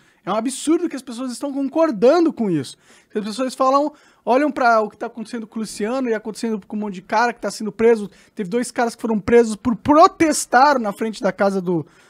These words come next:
do S T F, do ministro do Alexandre no S T F. Eles estavam protestando, protestar é um direito cívico. Protestar quando membro de uma instituição democrática é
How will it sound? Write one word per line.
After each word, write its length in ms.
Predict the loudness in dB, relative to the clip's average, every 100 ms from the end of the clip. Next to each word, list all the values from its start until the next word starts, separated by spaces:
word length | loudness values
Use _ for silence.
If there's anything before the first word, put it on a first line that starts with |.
| _
do 240 | -4 0 2
S 180 | 0 -2
T 80 |
F, 140 | -4 -2
do 120 | -2
ministro 480 | -2 -2 -4 -4 -2
do 180 | -2 0
Alexandre 560 | -2 -4 -4 -4 -4
no 120 | -2
S 140 | -2 -2
T 100 | -4
F. 120 | -4
Eles 140 | -6
estavam 380 | -8 -8 -2 -2
protestando, 540 | -2 -6 -6 -2 -2 0
protestar 360 | -4 -6 -4
é 40 | -2
um 40 |
direito 240 | -2 -6 -8
cívico. 540 | 0 2 2 0 _ _ _ _ _ _ _
Protestar 600 | -10 -2 -2 2 4 4
quando 240 | 2 0 2
membro 360 | 0 0 0
de 80 | 0
uma 100 | -2
instituição 580 | -4 -6 -8 -6 -6 -4
democrática 760 | -2 -4 0 2 2 0 -8 -8 _ _ _ _
é 300 | 2 4 4